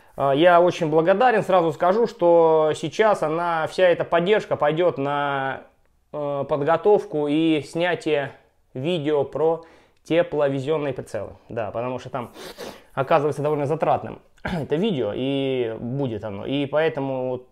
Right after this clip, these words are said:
э, есть потребность, скажем так. Поэтому у кого есть желание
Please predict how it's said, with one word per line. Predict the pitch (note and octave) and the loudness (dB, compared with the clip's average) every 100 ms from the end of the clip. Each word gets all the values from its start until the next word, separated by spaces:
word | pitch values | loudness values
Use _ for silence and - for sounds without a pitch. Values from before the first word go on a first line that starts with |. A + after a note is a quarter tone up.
| - | -8
э, | B2 A#2+ A#2 | -4 -2 -2
есть | A#2+ D3 - - - _ | -2 -2 -4 -14 -20 _
потребность, | - D3+ F3+ F#3 B2 G#2 - | -2 2 6 6 4 -4 -12
скажем | A#2 A2+ | -12 -12
так. | - G#2+ - | -14 -16 -12
Поэтому | - C#3+ C3 C3+ | -4 -4 -4 -4
у | |
кого | E3+ E3 | 0 2
есть | C3 | 0
желание | D#3 A3 F#3 C#3 | 0 2 0 -4